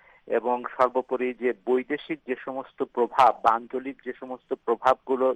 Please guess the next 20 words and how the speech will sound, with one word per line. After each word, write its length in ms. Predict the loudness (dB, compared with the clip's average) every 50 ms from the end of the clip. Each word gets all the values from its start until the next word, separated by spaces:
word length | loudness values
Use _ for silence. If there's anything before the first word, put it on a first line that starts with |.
| -4
ইরাকের 540 | -8 -4 -2 -2 -2 -2 -6 -8 -4 -4 -6 -6 _ _ _ _ -20 -20 -20 _ _ 0
আভ্যন্তরীণ 760 | 0 0 0 -2 -10 -10 -10 -8 -6 -6 -4 -4 -4 -4 0
রাজনীতিকে 640 | 4 4 4 4 2 -6 -20 -18 -18 -16 -8 -4 -4
এক-, 200 | -4 -4 -6 -10
এখনো 360 | -18 -18 -16 -12 -8 -8 -8 -8
প্রভাবিত 500 | _ -8 -4 -2 -2 -2 -2 -6 -10 -10
করে 300 | -8 -6 -4 -2 0 0
আছে, 380 | 0 0 -2 -6 -10 -10 -10 -12 _ _ _ _ _ _ _ _ -16
যে 60 | -16 -14 -8
সেগুলো 320 | -8 -8 -6 -6 -4 -6 -6
থেকে 360 | -8 -8 -16 -8 -4 -4 -4 -4
উত্তরণ 520 | -6 -12 -12 _ -6 -4 -2 -2 -4 -4
ঘটিয়ে 520 | -6 -8 -8 -8 -6 -4 -2 -2 -2 -2 -4
নি-, 220 | -6 -12 -16 -18 -18 _ _ _ _ _ -10
যে 80 | -10 -6 -4
বর্তমান 460 | -4 -4 -4 _ -12 -6 -6 -6 -6
নেতৃত্ব 540 | -6 -10 -12 _ _ -14 -14 _ _ 4 6
আছে, 340 | 6 4 4 2 -2 -2 -2 _ _ _ _ -20 -20 -20 -20 -20 -20 -20 _ _
যে 180 | -6 -2 -2 -2
ইরাকের 680 | 0 2 2 2 2 2 0 0 0 2 2 0 0 0